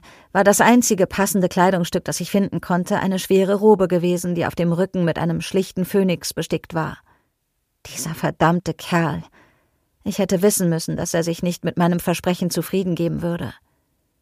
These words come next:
Hätte ich ihn doch bloß sofort geheiratet, als ich ihm die Ehe anbot,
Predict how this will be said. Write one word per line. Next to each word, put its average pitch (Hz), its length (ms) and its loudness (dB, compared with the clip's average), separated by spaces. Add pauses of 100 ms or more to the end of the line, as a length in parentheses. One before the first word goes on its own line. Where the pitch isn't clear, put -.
Hätte 175 280 2
ich 170 180 0
ihn 170 100 0
doch 165 120 0
bloß 185 220 0
sofort 196 440 0
geheiratet, 165 580 -2
als - 160 -2
ich 180 140 -6
ihm 180 100 0
die 180 160 0
Ehe 190 240 4
anbot, 170 480 -2